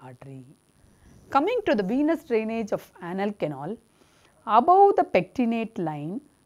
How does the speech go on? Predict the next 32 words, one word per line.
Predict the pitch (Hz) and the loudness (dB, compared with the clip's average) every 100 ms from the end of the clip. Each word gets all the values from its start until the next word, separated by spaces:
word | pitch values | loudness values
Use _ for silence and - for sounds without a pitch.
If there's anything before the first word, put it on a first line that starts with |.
| _ _ _ _ _ _ _ _ _ | _ _ _ _ _ _ _ _ _
there | 202 226 | -2 0
are | 202 | 2
going | 294 392 | 0 0
to | 381 | 2
be | 370 | 4
venous | 262 240 277 311 - | 4 2 0 -2 -4
plexus | 196 156 - 226 - | -8 -6 -8 -12 -12
which | 196 | -12
are | 160 - | -12 -8
called | 185 180 170 | -6 -4 -2
as | 175 - _ _ - _ 233 | -4 -6 _ _ -20 _ -6
internal | 262 403 - 311 277 254 208 220 | -4 -4 -2 2 4 2 -2 -4
rectal | 208 160 - 180 185 | -4 -6 -4 -4 -4
venous | 165 156 160 | -6 -8 -10
plexus. | - 120 - 139 - | -16 -20 -18 -18 -14
You | 185 | -12
can | 190 196 | -10 -10
see | - 277 294 | -6 -4 -4
the | 294 - 160 208 330 - _ _ | -6 -10 -6 -6 -8 -14 _ _
picture | - 208 - - 269 285 | -10 -10 -12 -10 -8 -6
in | 240 | -8
the | 156 147 | -8 -8
right | 151 180 208 208 - - _ | -6 -6 -8 -10 -18 -20 _
lower | 175 175 190 202 214 | -12 -8 -6 -2 -2
down | 190 185 196 | -4 -6 -10
corner. | - 156 135 156 156 277 _ _ _ _ _ _ _ _ - | -12 -14 -12 -10 -10 -12 _ _ _ _ _ _ _ _ -6
That | 180 190 - _ _ _ _ _ - | -2 -4 -6 _ _ _ _ _ -2
in | 339 466 | 0 2
the | 440 | 2
submucosa | 208 185 233 254 196 - 165 196 208 | 2 0 -2 -4 -4 -8 -8 -6 -6
you | 202 185 - | -6 -10 -14
have | 180 180 220 | -14 -10 -12